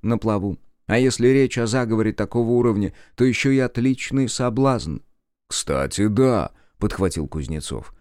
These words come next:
«Здесь весь корпус построен по принципу сетки Фарадея. Он экранизирует любые сигналы». «А как же связь?» заметил я.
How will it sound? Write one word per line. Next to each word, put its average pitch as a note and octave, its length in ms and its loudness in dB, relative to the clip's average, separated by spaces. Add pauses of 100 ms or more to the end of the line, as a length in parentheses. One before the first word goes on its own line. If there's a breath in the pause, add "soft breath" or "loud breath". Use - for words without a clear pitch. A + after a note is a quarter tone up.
(200)
«Здесь E2 380 -2
весь G2+ 260 0
корпус E2+ 460 -2
построен F2+ 540 -2
по D2+ 140 -2
принципу E2+ 560 -4
сетки E2 400 -4
Фарадея. F#2+ 680 -2 (280)
Он G2 280 0
экранизирует G2 920 0
любые G2 640 2
сигналы». G#2 800 -2 (760)
«А F2 200 0
как F#2+ 220 -2
же F2+ 140 -2
связь?» F2+ 360 -2 (360)
заметил F#2+ 420 0
я. D#2 220 -4